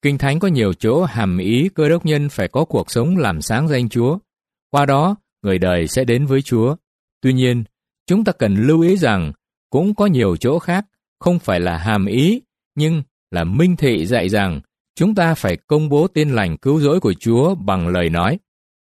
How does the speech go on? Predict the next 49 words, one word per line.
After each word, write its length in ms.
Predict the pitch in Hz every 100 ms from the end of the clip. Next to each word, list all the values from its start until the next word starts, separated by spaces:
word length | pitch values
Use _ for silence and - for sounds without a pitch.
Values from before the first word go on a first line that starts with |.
| _ _ _ _ _
Chúng 160 | - 196
ta 140 | 202
có 100 | 196
thể 200 | 196 104
xem 300 | 78 131 131
sứ 160 | - 156
đồ 180 | 110 82
Phaolô 380 | 123 120 117 113
viết 260 | 139 -
trong 200 | 123 113
Roma 320 | 110 107 107
chương 280 | 101 117 101
mười, 300 | 98 90 71 - _ _ _
câu 120 | 120
tám 260 | - 117 143
đến 120 | 160
câu 160 | 143 120
mười 180 | 95
bảy 260 | 82 85 69
xác 340 | - - 180
định 220 | - 98 - -
tính 140 | 123
cách 160 | 160 160 -
thiết 240 | 185 -
yếu 280 | 135 139 202
của 120 | - 92
lời 180 | 85
giảng. 320 | 78 82 69 - _ _ _ _ _ _ _ _ _
"Đạo 260 | 92 104 92
ở 240 | - 87
gần 300 | 87 92 82
ngươi, 280 | 101 120 113 - _ -
ở 140 | 87
trong 320 | 90 139 147 127
miệng 280 | 107 -
và 80 | 87
trong 260 | 87 131 120
lòng 280 | 98 80 92
ngươi, 280 | 117 117 101 _ _ -
ấy 160 | 151
là 140 | 208 120
đạo 180 | 90 107
đức 240 | 185 -
tin 320 | 160 156 151 - _ _ -
mà 200 | 98 85 -
chúng 240 | - 175 190
ta 340 | 143 143 139
giảng 320 | 110 95 76
dạy. 300 | 98 92 -